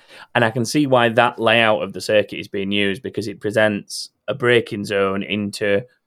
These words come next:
s-, a couple of slow corners that then lead into the hairpin rather than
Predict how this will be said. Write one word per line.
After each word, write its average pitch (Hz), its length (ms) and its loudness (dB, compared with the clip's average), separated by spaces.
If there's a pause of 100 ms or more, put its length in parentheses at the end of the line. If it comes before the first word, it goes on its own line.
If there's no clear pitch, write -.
(140)
s-, - 220 -20
a 113 80 -8
couple 123 260 -2
of 104 80 -8
slow 107 220 -2
corners 104 600 2 (260)
that 107 260 -4
then 107 320 2
lead 101 240 0
into 101 440 0
the 90 120 -2
hairpin 92 540 -6
rather 92 380 -2
than 92 340 -6